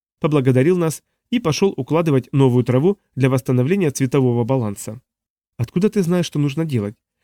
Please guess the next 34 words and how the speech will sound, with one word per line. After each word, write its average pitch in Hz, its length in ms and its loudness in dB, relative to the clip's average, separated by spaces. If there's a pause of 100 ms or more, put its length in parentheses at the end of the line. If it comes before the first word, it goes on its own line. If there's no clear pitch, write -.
(100)
спросил 135 380 2
меня 123 220 2
отец, 185 320 -2 (200)
когда 131 260 2
смотритель 127 500 0
удалился 127 520 0
на 139 140 0
безопасное 131 540 -2
расстояние. 104 600 -4 (480)
«Да 127 140 2
так, 113 260 -6
слышал 123 320 0
однажды». 107 440 -6 (800)
Несколько 135 440 2
лет 127 160 4
назад 127 380 0
у 135 80 0
нас 139 180 2
пробило 131 400 2
трубу 131 320 -2
с - 100 -8
маджентой. 123 600 -4 (520)
Зрелище 127 520 2
удивительное 131 520 0
и 117 40 0
пугающее. 113 680 -4 (400)
Бурный 123 360 4
поток 135 360 -2 (180)
пурпурной 127 500 0
жидкости, 127 540 -2
устремляющийся 123 760 0
по 123 120 -2
главной 120 380 0
улице. 107 460 -6